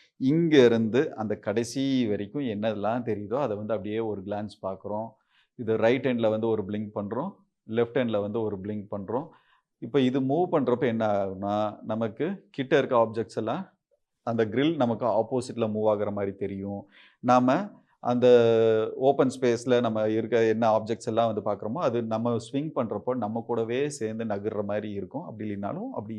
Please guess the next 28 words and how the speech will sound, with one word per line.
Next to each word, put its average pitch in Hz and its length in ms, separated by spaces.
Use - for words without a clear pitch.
இருக்கிற 110 240
மாதிரி 143 340
அஸ்யூம் 123 400
பண்ணிட்டு 101 480
அதை 120 160
இந்த 110 180
ஸ்டெப்பை 113 360
பண்ணுங்க. 98 320
இது 110 180
பண்றப்போ 117 380
ரைட் 113 180
ஹேண்ட்ல 107 240
வந்து 107 160
ஒரு 101 180
பிளிங்க், 165 320
அப்படியே 113 300
லெஃப்ட் 107 220
ஹேண்ட்ல 120 240
ஒரு 104 180
பிளிங்க். 95 260
நம்ம 110 220
ஒவ்வொரு 120 260
தடவை 120 240
ஸ்விங் 120 280
பண்றப்போ 113 300
கிரில் 117 240
நமக்கு 107 280
ஆப்போசிட்ல 107 460